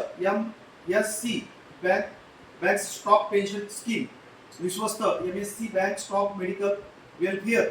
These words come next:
फंड, त्याचप्रमाणे कार्याध्यक्ष फार्मर बँक एम्प्लॉईज सपोर्ट्स अँड, अ, रिक्रिएशन क्लब मुंबई. अशा पद्धतीनं वेगवेगळ्या, वेगवेगळ्या जबाबदाऱ्या त्यांच्यावर आतापर्यंत आहे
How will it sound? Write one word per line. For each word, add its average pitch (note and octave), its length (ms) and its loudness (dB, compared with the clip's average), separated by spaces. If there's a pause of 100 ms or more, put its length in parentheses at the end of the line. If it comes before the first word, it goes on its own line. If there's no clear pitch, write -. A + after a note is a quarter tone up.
(160)
फंड, - 200 2 (680)
त्याचप्रमाणे F#3+ 440 -2
कार्याध्यक्ष G3+ 560 0 (600)
फार्मर G3+ 300 2
बँक G3 320 4
एम्प्लॉईज G3 380 4
सपोर्ट्स G3+ 440 0 (140)
अँड, F#3+ 200 -4 (240)
अ, - 20 0 (680)
रिक्रिएशन G#3 380 -2
क्लब G#3 320 0
मुंबई. G3+ 340 2 (560)
अशा G#3+ 180 -4
पद्धतीनं A3 440 -2 (500)
वेगवेगळ्या, G#3 680 0 (1700)
वेगवेगळ्या G#3+ 480 0
जबाबदाऱ्या G#3+ 480 0
त्यांच्यावर G#3 380 2
आतापर्यंत G3+ 340 -2 (180)
आहे - 520 0